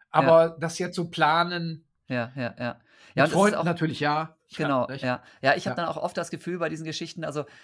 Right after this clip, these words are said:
Speaker 1: gerade dieses, was wir vorhin so bequatscht haben, dieses dann wirklich abschalten und runterfahren, die Zeit für sich,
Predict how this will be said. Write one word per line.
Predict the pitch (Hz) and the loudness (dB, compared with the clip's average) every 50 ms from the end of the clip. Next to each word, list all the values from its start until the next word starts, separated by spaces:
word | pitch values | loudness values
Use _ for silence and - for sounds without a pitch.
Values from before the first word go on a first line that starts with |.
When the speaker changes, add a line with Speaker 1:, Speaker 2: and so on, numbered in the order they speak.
| _ _ - - | _ _ -20 -10
Speaker 1:
gerade | - 123 131 156 180 156 | -4 0 0 0 0 -2
dieses, | 147 151 - 156 | -6 -6 -6 -6
was | 151 - | -4 -4
wir | 156 147 | -6 -4
vorhin | - 139 135 143 139 156 196 202 | -2 -4 -4 -2 -2 -2 -4 -4
so | 175 185 170 165 160 - _ | -4 -6 -8 -8 -8 -12 _
bequatscht | - 160 156 - - 156 160 - - | -12 -12 -10 -6 -6 -6 -6 -6 -4
haben, | 170 156 156 147 | -2 -2 -2 -2
dieses | 143 143 135 - | -6 -8 -4 -2
dann | - 143 135 | 0 0 0
wirklich | 147 - 143 135 - | -2 -4 -6 -4 -4
abschalten | - 185 - - - 170 165 165 170 - - - | -4 -4 -4 -2 0 2 2 2 0 -2 -6 -8
und | - 135 - | -8 -8 -6
runterfahren, | 160 185 190 185 165 - - 160 151 139 147 | -6 -4 -2 -2 -2 0 0 0 2 0 -2
die | 143 127 | -4 -4
Zeit | - 160 151 151 | -2 0 0 0
für | - 156 131 | -2 -4 -4
sich, | 120 156 202 202 - | -4 -4 -6 -6 -8